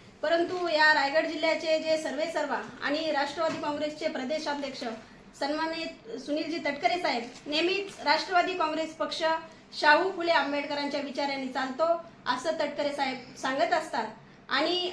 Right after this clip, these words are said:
अजितदादाचीही भूमिका असते, आपल्या राष्ट्रवादी काँग्रेस पक्षामध्ये निष्ठावंत कार्यकर्ता असेल, आपल्या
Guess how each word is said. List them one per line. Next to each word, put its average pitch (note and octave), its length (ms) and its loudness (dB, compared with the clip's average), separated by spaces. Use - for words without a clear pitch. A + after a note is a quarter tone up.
अजितदादाचीही G4 680 2
भूमिका D#4+ 300 0
असते, A#3+ 440 -2
आपल्या D#4 400 2
राष्ट्रवादी D#4+ 440 2
काँग्रेस D#4 440 -2
पक्षामध्ये C4+ 580 -6
निष्ठावंत G4 560 4
कार्यकर्ता D#4+ 560 4
असेल, C#4+ 380 -2
आपल्या D#4+ 500 2